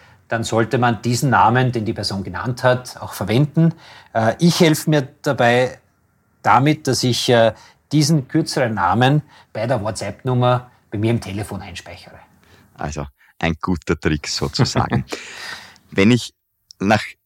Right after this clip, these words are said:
Speaker 2: Indonesien reisen würde, würde ich jetzt nicht nur mein Handy mitnehmen für WhatsApp, sondern natürlich auch die Visitenkarten, wie wir gerade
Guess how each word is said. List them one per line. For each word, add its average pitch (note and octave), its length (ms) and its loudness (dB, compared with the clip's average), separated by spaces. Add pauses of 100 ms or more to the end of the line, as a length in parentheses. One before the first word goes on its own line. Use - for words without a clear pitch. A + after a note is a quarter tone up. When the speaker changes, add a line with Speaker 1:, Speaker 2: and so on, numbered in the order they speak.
(100)
Speaker 2:
Indonesien A2 500 4
reisen A2+ 360 2
würde, F#2+ 220 2
würde F#2+ 140 0
ich E2+ 60 -2
jetzt F#2 200 0
nicht F2+ 180 -2
nur E2+ 200 0
mein D#2 140 -2
Handy F2+ 240 2
mitnehmen F2+ 480 0
für D#2 260 -2
WhatsApp, - 460 0 (380)
sondern F2 560 0 (100)
natürlich D#2 320 -4
auch D2 100 -4
die - 120 -16
Visitenkarten, E2 760 -2
wie D#2 100 -2
wir D2+ 100 -2
gerade D2 400 2